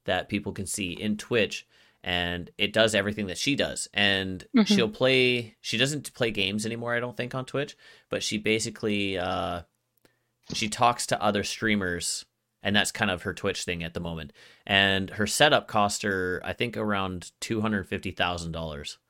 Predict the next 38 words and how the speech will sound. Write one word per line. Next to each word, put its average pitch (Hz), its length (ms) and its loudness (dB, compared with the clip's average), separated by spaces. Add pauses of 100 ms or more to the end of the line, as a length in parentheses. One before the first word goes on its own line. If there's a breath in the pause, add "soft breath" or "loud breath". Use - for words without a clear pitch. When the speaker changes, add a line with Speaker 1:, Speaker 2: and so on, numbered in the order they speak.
(420)
Speaker 2:
Jesus. 196 640 2
Speaker 1:
Um, - 140 -6
when 120 140 6
covid 123 280 6
hit, 104 180 4
she 110 140 0
stopped 107 640 0
doing 101 240 0
what 95 100 -6
she 101 140 -2
was 87 120 -4
doing 95 220 -2
for 87 140 -6
work, 92 320 -2
which 90 120 -8
she's 98 140 -2
basically 101 460 -2
a 85 100 -2
coder. 101 560 -2
I 104 80 6
could 131 220 0
have 110 160 2
a 95 40 0
lot 85 220 -4
of 87 60 -8
this 85 140 -8
fucked 90 240 -8
up, 82 120 -4
by 92 140 -2
the 98 80 -2
way, 104 140 0
so, 92 180 -6
like, 78 140 -10
don't 80 180 -10
quote 78 180 -12
me 92 80 -8
on 92 80 -6
this. 98 140 -6